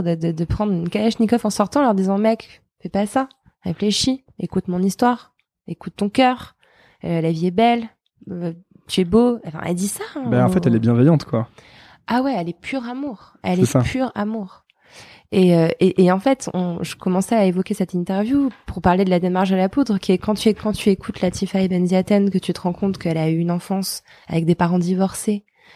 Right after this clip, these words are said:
Speaker 1: dans les années soixante au Maroc, à une époque où c'était, euh, quelque chose qui était complètement, euh,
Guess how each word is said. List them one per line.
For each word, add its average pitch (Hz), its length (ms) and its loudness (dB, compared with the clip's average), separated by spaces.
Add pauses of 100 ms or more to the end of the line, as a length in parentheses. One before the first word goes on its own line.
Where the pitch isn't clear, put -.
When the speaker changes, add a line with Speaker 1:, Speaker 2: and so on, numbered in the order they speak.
(120)
Speaker 1:
dans 170 100 2
les 165 200 6
années 170 180 6
soixante 190 480 2
au 170 60 2
Maroc, 180 480 4
à 165 40 2
une 170 180 4
époque 170 280 2
où 175 40 0
c'était, 170 440 -2
euh, 180 40 -6
quelque - 180 -12
chose - 180 -4
qui 87 100 -6
était - 300 -6
complètement, 185 680 0
euh, 170 260 2